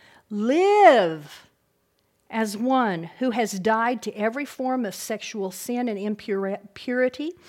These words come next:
Live as one who has died to diseases and desires for fi-, forbidden things. This means sorcery, power, control,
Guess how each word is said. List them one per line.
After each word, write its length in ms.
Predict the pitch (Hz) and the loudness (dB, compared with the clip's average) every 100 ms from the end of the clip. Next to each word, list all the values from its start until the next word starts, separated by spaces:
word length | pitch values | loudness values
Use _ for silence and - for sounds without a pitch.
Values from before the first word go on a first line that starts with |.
| - - - - | -20 -20 -16 -6
Live 480 | 226 277 381 440 415 | -2 2 2 2 0
as 220 | 359 311 | -4 -2
one 540 | 320 339 339 277 202 | -2 0 -2 -2 -4
who 240 | 208 - 247 | -6 -8 -6
has 260 | 226 190 | -6 -8
died 480 | 175 208 214 254 240 | -6 -6 -6 -8 -10
to 140 | - | -10
diseases 1000 | 190 196 170 175 233 285 - - - - - _ _ _ _ _ - _ _ _ _ _ _ _ _ _ - | -8 -8 -10 -12 -12 -12 -14 -20 -18 -20 -20 _ _ _ _ _ -20 _ _ _ _ _ _ _ _ _ 0
and 220 | 247 226 | 2 2
desires 880 | 240 202 214 240 269 294 262 202 - | 0 0 -2 2 4 4 2 0 -6
for 180 | - 202 | -10 -10
fi-, 360 | - - 247 - | -10 -4 -4 -4
forbidden 580 | - 220 185 240 220 | -4 -4 -2 -4 -4
things. 460 | 190 233 214 160 - | -6 -6 -6 -8 -12
This 200 | 214 - | -12 -6
means 260 | 233 214 - | -4 -4 -8
sorcery, 720 | - 196 196 - 165 - - _ _ _ _ _ _ _ _ _ - | -10 -10 -10 -12 -14 -18 -20 _ _ _ _ _ _ _ _ _ -4
power, 500 | 233 202 165 - - - | -4 -2 -6 -10 -18 -12
control, 640 | 214 196 - 185 180 - | -8 -8 -10 -12 -12 -18